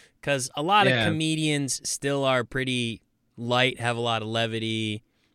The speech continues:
Speaker 1: when they have normal conversations, but Russell Brand is, like, he's <laughs> very serious.
Speaker 2: Oh, yeah. He's, he's very serious, likes getting down into the metaphysics of things. Um, but I, so to get to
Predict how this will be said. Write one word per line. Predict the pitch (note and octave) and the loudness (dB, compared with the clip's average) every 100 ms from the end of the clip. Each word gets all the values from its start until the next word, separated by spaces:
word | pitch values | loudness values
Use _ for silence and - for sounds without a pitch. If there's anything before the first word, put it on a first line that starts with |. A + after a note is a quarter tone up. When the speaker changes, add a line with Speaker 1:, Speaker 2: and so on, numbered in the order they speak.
| _ | _
Speaker 1:
when | G#2 A2+ | -10 -6
they | A2 | -4
have | A2 G#2+ | -4 -4
normal | G#2+ G#2+ | -6 -6
conversations, | G#2+ A2 G#2+ - A2 - G#2+ - | -8 -10 -10 -8 -8 -10 -14 -14
but | F2 | -8
Russell | A2+ C3 C#3 | -6 -6 -6
Brand | G#2 A#2 A#2+ | -8 -8 -8
is, | E2+ - | -8 -12
like, | - | -12
he's | - C#3+ - C#3 | -8 -4 -4 -6
<laughs> | - | -4
very | - D#3 B2 | 0 0 0
serious. | - B2+ A2 D2+ - - _ _ _ - | -4 -4 -10 -12 -16 -18 _ _ _ 2
Speaker 2:
Oh, | B2+ | 4
yeah. | G#2 F#2 D2 | 4 2 0
He's, | F#2+ C#3 C3 A2+ | 2 4 4 2
he's | C3+ B2 - - | 0 0 -4 2
very | D3+ D3+ C#3+ | 6 6 6
serious, | - B2 A#2 G#2+ | 2 -2 -2 -2
likes | A2 C#3 C3+ - | -2 0 0 -2
getting | C#3+ B2+ A#2 | -2 0 0
down | A#2 A2+ A2+ A2 | 0 2 2 0
into | A#2 A2 - A2+ | -2 -4 -4 -4
the | G#2 | -2
metaphysics | A#2 A2+ A2 A#2 G#2+ G2+ - | 0 0 2 2 2 -2 -6
of | G2 | -8
things. | - G#2 F#2+ F#2 F#2 - - - - _ - | -4 -4 -2 -4 -8 -12 -14 -18 -20 _ -4
Um, | G#2+ G2+ F#2+ F2+ F2 - - - - _ - | 0 2 0 -2 -6 -10 -20 -20 -20 _ 6
but | E3 D3+ A2+ - - | 8 8 6 0 -12
I, | A#2 A#2 A#2+ - _ | -8 -4 -6 -8 _
so | - C#3 | -4 -2
to | A2+ | -2
get | G#2 D3 D3+ | 0 2 2
to | D#3+ C3+ B2 A2 | 2 2 2 -4